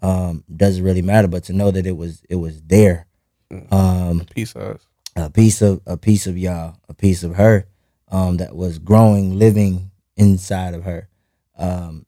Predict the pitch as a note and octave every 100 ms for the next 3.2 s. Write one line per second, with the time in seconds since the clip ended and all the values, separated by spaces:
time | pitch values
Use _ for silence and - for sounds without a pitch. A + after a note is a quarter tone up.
0 | _ - G2+ F#2 E2+ D#2+ G2 G#2 A2 -
1 | - G#2 F2+ D#2+ D2 C2 - _ _ _
2 | - F#2 D2+ B1 A#1 G2 F#2 - - G2+
3 | F#2 F2+